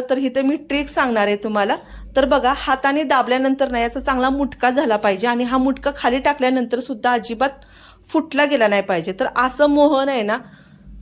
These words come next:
तेलाला, तेलाचं पिठाला चांगलं बसलं पाहिजे. आता पिठाला चांगलं तेल लावून घेतलेलं आहे. एका साईडला आपला गुळाचं पाणीसुद्धा गरम होतंय,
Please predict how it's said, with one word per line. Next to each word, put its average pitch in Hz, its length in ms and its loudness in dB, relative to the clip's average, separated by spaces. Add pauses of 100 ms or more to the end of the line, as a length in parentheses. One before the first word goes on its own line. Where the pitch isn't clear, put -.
(300)
तेलाला, 254 460 2 (260)
तेलाचं 254 500 2 (200)
पिठाला 277 320 2
चांगलं 262 380 2
बसलं 269 300 2
पाहिजे. 180 440 -2 (460)
आता 269 400 2 (840)
पिठाला 302 440 2
चांगलं 311 360 2
तेल 294 260 0
लावून 294 420 2
घेतलेलं 247 360 0
आहे. - 360 -6
एका 254 240 2
साईडला 294 440 2 (1120)
आपला 269 320 0
गुळाचं 277 440 0
पाणीसुद्धा 294 540 0
गरम 269 420 4
होतंय, 285 340 -2